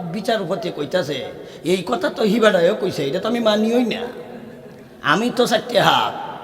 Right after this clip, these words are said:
কয়টা হাত? হুজুর বললেন, "তে দেখো, আমি এটা আমার নবীর কাছ থেকে পাইছি, শুনছি।" আপুসের বিচারটা হইল, "তুমিও মান্য লাও, আর হে বেটা দেলাইছে, তে দেলাও, মান্য লাও।"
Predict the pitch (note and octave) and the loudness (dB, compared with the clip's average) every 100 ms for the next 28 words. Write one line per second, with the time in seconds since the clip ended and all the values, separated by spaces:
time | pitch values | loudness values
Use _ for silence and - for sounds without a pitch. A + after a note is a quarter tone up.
0 | - - - A#3+ - E3+ G3+ E3+ D#3+ A#2 | -16 -18 -14 -8 2 2 4 6 6 4
1 | F#2 - - - - A2+ - - - - | -2 -8 -8 -10 -12 -12 -12 -14 -16 -20
2 | - - - - - - - - - - | -20 -20 -20 -20 -18 -18 -18 -20 -20 -20
3 | - _ _ - G3 A#3+ A3+ A#3 A#3+ A#3 | -20 _ _ -2 4 6 6 4 4 2
4 | G3+ G3+ G#3 F#3 G#3+ G#3 G#3+ G3+ F#3+ F#3+ | 0 4 6 6 4 4 2 4 4 4
5 | F#3+ F#3+ G3 F3 D#3+ E3+ D#3+ - F#3+ D#3+ | 2 4 0 0 -2 0 -2 -2 -4 -2
6 | C#3+ D3+ - G3+ - F3 C#3+ F#3 A#3 - | 0 0 -2 -2 -2 -2 -2 -2 -4 2
7 | D#3 D#3 G3 G#3 F#3 E3+ F3 F3+ - F3 | 0 0 -4 -2 -2 -4 -2 -2 2 0
8 | F3+ F#3 C4 F#3+ - - - - D#3+ G3 | 2 -2 -4 -6 -10 -14 -14 -8 -4 0
9 | G#3+ G3+ G3 F3+ D#3 F3 F#3+ E3 C#3+ E3+ | 0 2 2 2 2 4 6 4 2 2
10 | F3+ F3 D#3+ D#3 F#3+ D#3 A#2+ C#3+ C3+ D#3+ | 2 2 2 2 2 2 -2 -4 -4 0
11 | G3+ D3 D3 D3+ G3 G3+ F#3 | 0 2 0 -2 -4 -4 -4